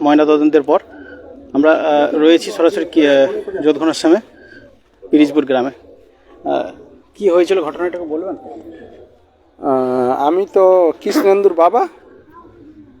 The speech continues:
Speaker 2: আহ, আমি যতটা জানি, আমি তো বাইরে থাকি পরিযায়ী শ্রমিক। আমাদের বাড়িতে আমাদের ফ্যামিলি থাকে, আমার মেয়ে থাকে,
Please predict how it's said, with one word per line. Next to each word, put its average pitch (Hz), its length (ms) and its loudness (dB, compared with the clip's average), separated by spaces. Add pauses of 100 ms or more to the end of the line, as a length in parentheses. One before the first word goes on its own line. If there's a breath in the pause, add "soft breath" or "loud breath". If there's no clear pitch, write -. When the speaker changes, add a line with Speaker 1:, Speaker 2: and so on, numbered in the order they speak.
(260)
Speaker 2:
আহ, 123 380 -2
আমি 165 180 2
যতটা 175 880 4
জানি, 180 480 2
আমি 175 260 2
তো 180 300 4
বাইরে 165 280 2
থাকি 196 240 -2
পরিযায়ী 170 420 2
শ্রমিক। 135 300 -4 (960)
আমাদের 160 420 0
বাড়িতে 180 840 0
আমাদের 165 340 2 (100)
ফ্যামিলি 170 440 0
থাকে, 170 360 -2
আমার 170 220 2
মেয়ে 170 280 2
থাকে, 180 360 -2